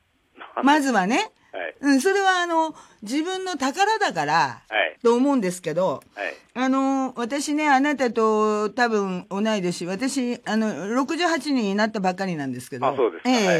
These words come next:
Speaker 1: い。
Speaker 2: 似たような年じゃないですか。
Speaker 1: はい。
Speaker 2: だからね、気持ちすごくよくわかるんだけど、
Speaker 1: はい。
Speaker 2: こういう年って、体はこう衰えて、それべしの、あの、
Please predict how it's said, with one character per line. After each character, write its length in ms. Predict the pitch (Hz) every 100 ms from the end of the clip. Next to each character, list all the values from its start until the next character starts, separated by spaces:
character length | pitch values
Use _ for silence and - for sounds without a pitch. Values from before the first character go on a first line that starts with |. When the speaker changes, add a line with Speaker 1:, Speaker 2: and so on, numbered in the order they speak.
| 147
Speaker 1:
い。 20 | -
Speaker 2:
似 180 | 214 226
た 80 |
よ 60 | 233
う 40 |
な 140 | 202 165
年 240 | 175 175
じ 60 | 190
ゃ 80 | 156
な 100 | 139
い 60 |
で 100 | 123
す 100 | 127
か。 300 | - 127 117 _
Speaker 1:
は 140 | 110
い。 20 | 101
Speaker 2:
だ 60 |
か 80 | 294
ら 120 | 262
ね、 140 | 262 240
気 140 | 269
持 140 | 359 427
ち 180 | 381 370
す 160 | -
ご 140 | 359 415
く 100 | 320
よ 140 | 277
く 80 | 226
わ 160 | 190
か 140 | 185 214
る 100 | 202
ん 60 |
だ 120 | 160 139
け 120 | 135
ど、 140 | 165
Speaker 1:
は 100 | 165
い。 100 | 123 - - - _
Speaker 2:
こ 180 | - 339
う 40 | 381
い 140 | 403
う 40 |
年 320 | 392 330 - 320
っ 40 |
て、 580 | - - 202 170 135 - _ - 190
体 420 | 294 349 381 381
は 200 | 381 370
こ 260 | 339 349 320
う 20 |
衰 300 | 370 349 302
え 520 | 208 190 175 170 -
て、 80 | 202
そ 120 | 208
れ 120 | 240 254
べ 120 | 254
し 140 | 240
の、 240 | 180 170 156
あ 100 | 160
の、 440 | 160 156 156 131